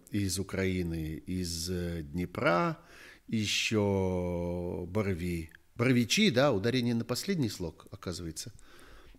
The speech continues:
Э, а я как-то всегда считал, что они Боровичи. Э,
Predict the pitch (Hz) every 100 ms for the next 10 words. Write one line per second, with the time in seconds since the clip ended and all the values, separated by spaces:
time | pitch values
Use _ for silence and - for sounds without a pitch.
0 | - 107 92 92 95 104 117 123 - 90
1 | 95 - 98 92 - 85 85 82 80 101
2 | 117 - 107 - - - - - - 117